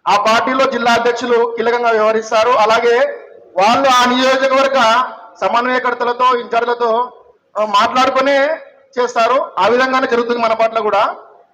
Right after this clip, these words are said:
అయితే అందరికీ న్యాయం చేయ-, చేయలేక కొన్ని కొన్ని జిల్లాల్లో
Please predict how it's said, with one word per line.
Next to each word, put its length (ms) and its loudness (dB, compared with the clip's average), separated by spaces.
అయితే 560 2
అందరికీ 460 0
న్యాయం 320 0
చేయ-, 360 0
చేయలేక 680 0
కొన్ని 180 -4
కొన్ని 200 -6
జిల్లాల్లో 720 0